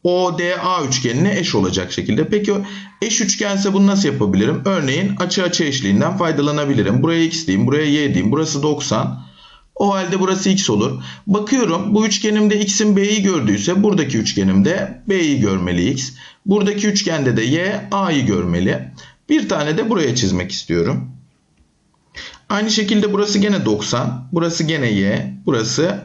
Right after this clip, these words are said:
x olmuş oldu. Açı açı eşliğinden buradaki x b'yi görüyorsa buradaki x de b'yi görecek. Buradaki y a'yı görüyorsa buradaki y de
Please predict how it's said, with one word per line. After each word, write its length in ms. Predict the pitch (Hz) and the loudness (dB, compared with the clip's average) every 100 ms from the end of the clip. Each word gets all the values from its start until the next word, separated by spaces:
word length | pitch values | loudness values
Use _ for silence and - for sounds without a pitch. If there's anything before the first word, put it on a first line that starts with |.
| - | -2
x 240 | 147 - 95 | -2 0 0
olmuş 320 | 87 92 90 | 0 0 0
oldu. 420 | 87 87 151 - - - - | 0 0 -2 -4 -10 -14 -6
Açı 260 | 190 196 226 | -2 0 0
açı 200 | 208 233 | 0 0
eşliğinden 640 | 214 - 160 127 127 156 | 0 0 0 2 2 2
buradaki 380 | 202 202 208 208 | 2 2 0 0
x 220 | 202 - | 0 0
b'yi 260 | 190 190 202 | -2 0 0
görüyorsa 520 | 196 185 143 160 196 | 2 0 0 -2 2
buradaki 360 | 185 175 180 170 | 2 2 0 -2
x 180 | 165 123 | 0 -2
de 140 | 104 | 0
b'yi 260 | 98 95 90 | 2 2 2
görecek. 600 | 87 82 120 180 - - - - | 0 0 0 -2 -4 -10 -14 -2
Buradaki 440 | 208 208 196 196 | 2 2 2 2
y 360 | 202 202 202 196 | 2 2 0 -2
a'yı 340 | 180 185 202 202 | -2 -2 -2 0
görüyorsa 680 | 180 120 104 - 180 208 - | 0 2 0 0 -2 -2 0
buradaki 380 | 214 104 101 101 | 0 0 0 0
y 260 | 101 95 | 0 0
de 360 | 180 - - | -2 -4 -8